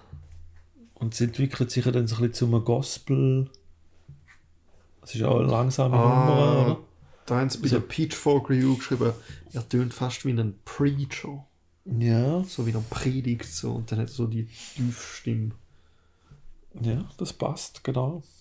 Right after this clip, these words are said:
Speaker 1: Es hätte dann auch die Background-Sängerinnen und so, so Hammond-Orgel, so Orgeln. Gibt
Speaker 2: Ja.
Speaker 1: es so ein bisschen den Gospel-Killer-Touch.
Speaker 2: Stimmt schon.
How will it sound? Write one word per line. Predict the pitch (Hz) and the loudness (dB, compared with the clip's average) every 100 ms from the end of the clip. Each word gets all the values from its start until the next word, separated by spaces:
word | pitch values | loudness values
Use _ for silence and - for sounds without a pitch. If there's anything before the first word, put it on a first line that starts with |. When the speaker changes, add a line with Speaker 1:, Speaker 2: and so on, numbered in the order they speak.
| - - - _ - - _ | -20 -20 -20 _ -20 -20 _
Speaker 1:
Es | 113 | 2
hätte | 135 147 | 2 2
dann | 143 143 | 2 4
auch | 131 120 | 4 4
die | 123 | 2
Background-Sängerinnen | 120 135 - - 135 131 135 - 127 131 127 113 107 110 | 2 -2 -4 -2 2 2 0 0 0 0 0 0 0 -4
und | 113 113 - _ | -4 -6 -10 _
so, | - 110 110 - - | -8 -8 -8 -12 -14
so | - | -10
Hammond-Orgel, | - 147 143 131 135 123 123 120 113 | -4 -2 -2 0 0 0 0 0 0
so | - | -2
Orgeln. | 113 117 139 135 127 - _ - - - - - - | 0 0 0 -4 -6 -10 _ -20 -20 -18 -18 -16 -14
Gibt | - 127 | -6 -2
Speaker 2:
Ja. | 110 | 2
Speaker 1:
es | 120 | 2
so | |
ein | 123 | 2
bisschen | 123 | 2
den | 120 117 | 2 2
Gospel-Killer-Touch. | 120 127 - - 127 135 131 123 - 127 | 0 -2 -4 -4 -2 -2 -2 -2 -4 -4
Speaker 2:
Stimmt | 135 117 | -2 -4
schon. | 113 131 113 | -2 -2 -4